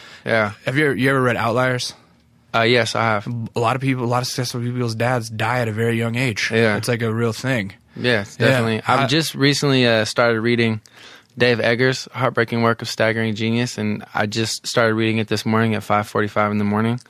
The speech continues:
Speaker 2: And you're already done with it?
Speaker 1: No, I'm
Speaker 2: Oh,
Speaker 1: not.
Speaker 2: no, I'm just
Speaker 1: Uh,
Speaker 2: kidding.
Speaker 1: it's a, he talks a lot about that, but
Speaker 2: Really?
Speaker 1: I recommend
Speaker 2: How,
Speaker 1: it.
Speaker 2: how'd your dad pass?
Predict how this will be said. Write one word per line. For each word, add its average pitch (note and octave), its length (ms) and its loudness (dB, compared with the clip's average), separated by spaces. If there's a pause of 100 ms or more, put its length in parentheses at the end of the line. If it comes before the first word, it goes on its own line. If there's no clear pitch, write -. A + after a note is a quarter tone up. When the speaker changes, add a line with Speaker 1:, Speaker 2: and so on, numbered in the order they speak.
(140)
Speaker 2:
And A2 160 -6
you're A2 100 0
already A2 180 0
done A2 200 -4
with C#3+ 140 -2
it? E3+ 180 -4 (180)
Speaker 1:
No, A2+ 180 0
I'm G#2 100 2
Speaker 2:
Oh, - 40 2
Speaker 1:
not. F#2+ 220 0
Speaker 2:
no, G#2 80 -6
I'm F#2+ 120 -8
just A2+ 140 2
Speaker 1:
Uh, G#2+ 100 0
Speaker 2:
kidding. A2+ 140 -6
Speaker 1:
it's A2+ 140 -4
a, A2+ 320 2 (480)
he A#2 140 -8
talks G2+ 300 -2
a - 20 -2
lot G#2 80 0
about G2 240 -4
that, F#2+ 180 -8
but F#2 220 -6 (140)
Speaker 2:
Really? A#2 280 0 (380)
Speaker 1:
I - 60 -2
recommend G#2 440 0
Speaker 2:
How, F#2+ 60 -6
Speaker 1:
it. G2 40 -8
Speaker 2:
how'd C3 220 -2
your B2 60 -4
dad B2+ 260 0
pass? G#2+ 460 -8